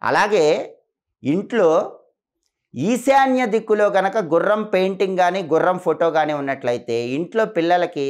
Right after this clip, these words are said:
స్కాలర్‌షిప్‌లు వచ్చి బాగా చదువుతారు. అంటే మీరు అసలు డబ్బులు కట్టాల్సిన అవసరం లేకుండా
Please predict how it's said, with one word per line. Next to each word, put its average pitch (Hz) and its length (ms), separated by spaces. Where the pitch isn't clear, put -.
స్కాలర్‌షిప్‌లు 208 800
వచ్చి 156 140
బాగా 135 280
చదువుతారు. 113 480
అంటే 135 180
మీరు 156 200
అసలు 143 280
డబ్బులు 208 360
కట్టాల్సిన 170 560
అవసరం 160 300
లేకుండా 151 360